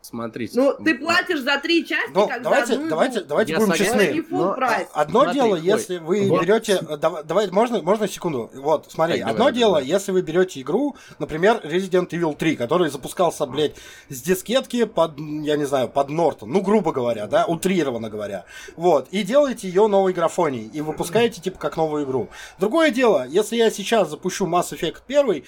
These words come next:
Speaker 3: я в него в-, с комфортом поиграю без всякого обновления графики. Он отлично выглядит до сих пор. Для чего вы это делаете?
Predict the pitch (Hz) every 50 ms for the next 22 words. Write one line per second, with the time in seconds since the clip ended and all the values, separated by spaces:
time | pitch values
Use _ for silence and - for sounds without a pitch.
0 | - - - _ 147 165 196 196 202 180 190 202 202 220 214 190 190 - - -
1 | - - - 202 202 190 - - 254 277 269 277 - 208 190 - 202 214 202 170
2 | 190 247 240 226 208 180 185 185 - - 226 226 226 - 202 202 202 190 185 185
3 | 185 185 185 185 208 220 220 214 202 190 180 170 196 214 190 - - - - -
4 | - - _ - - - - - 160 170 190 190 185 - - 262 247 - - 226
5 | 220 208 254 214 220 226 214 185 202 185 165 175 202 190 - 214 - - - 233
6 | 196 135 117 120 139 165 165 - 196 208 233 240 202 180 165 - 156 147 131 160
7 | 151 135 113 104 - -